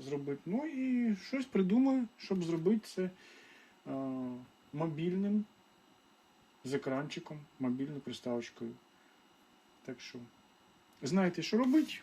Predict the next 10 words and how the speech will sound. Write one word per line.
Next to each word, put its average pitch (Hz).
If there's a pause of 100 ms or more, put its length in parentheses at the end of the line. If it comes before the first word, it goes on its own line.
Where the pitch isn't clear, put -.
(160)
пишіть 180
коментарі, 233
ставте 147
лайкосики. 208 (640)
Е, 135 (100)
внизу 143
буде 139 (120)
додана 139
баночка, 202 (1600)
завдяки 139